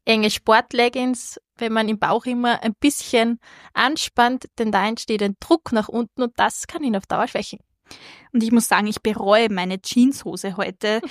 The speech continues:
Speaker 1: <laughs>
Speaker 2: Das passt eigentlich gar nicht zu mir, oder? Du siehst mich so selten in der Jeanshose.
Speaker 1: Das stimmt.
Speaker 2: Ich liebe es, Gummihosen anzuziehen, also
Speaker 1: Drum.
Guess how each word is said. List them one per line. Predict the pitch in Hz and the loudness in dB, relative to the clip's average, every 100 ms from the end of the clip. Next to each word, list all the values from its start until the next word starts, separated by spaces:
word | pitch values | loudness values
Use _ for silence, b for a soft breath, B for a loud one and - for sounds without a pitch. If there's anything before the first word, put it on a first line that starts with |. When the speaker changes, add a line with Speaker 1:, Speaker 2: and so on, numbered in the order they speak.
| - | -16
Speaker 1:
<laughs> | - | -8
Speaker 2:
Das | - - | -6 -2
passt | - 226 240 | 0 0 0
eigentlich | 226 226 - | 0 -2 2
gar | 220 220 | 4 4
nicht | 262 - | 2 0
zu | - | -2
mir, | 226 220 233 | 2 4 4
oder? | 220 254 277 | 6 6 4
Du | 262 | 2
siehst | - 254 | -4 -4
mich | 269 247 | -4 -2
so | 277 | -2
selten | 294 254 233 - 247 | 0 0 0 0 0
in | 220 | 2
der | 214 | -2
Jeanshose. | - - 277 240 190 190 220 240 | -4 0 0 0 -4 0 0 0
Speaker 1:
Das | - | -6
stimmt. | - B B B | -20 B B B
Speaker 2:
Ich | - | -4
liebe | 240 233 269 294 202 | 2 6 6 6 2
es, | 196 - - | 0 -4 -4
Gummihosen | 240 240 208 190 196 | 2 2 2 -4 -8
anzuziehen, | - 196 - 214 - 220 226 | -8 -8 -10 -12 -6 -4 -2
also | 208 196 196 202 | -2 -4 -2 0
Speaker 1:
Drum. | 196 262 | 2 0